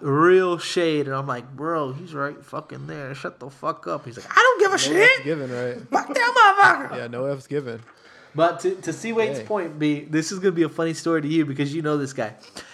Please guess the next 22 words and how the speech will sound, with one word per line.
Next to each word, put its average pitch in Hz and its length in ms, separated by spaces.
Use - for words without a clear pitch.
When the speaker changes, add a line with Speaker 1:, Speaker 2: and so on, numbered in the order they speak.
Speaker 1:
Uh, 151 360
you 254 120
know 370 120
how 247 220
when 208 260
you're 220 120
in 208 100
the 185 60
pool, 185 600
you're, 165 220
I 156 120
don't 147 120
know, 139 100
like, 139 200
let's 147 180
just 151 140
say 156 80
ten 156 260
to 156 60
twelve 156 320
years 147 200
old. 147 440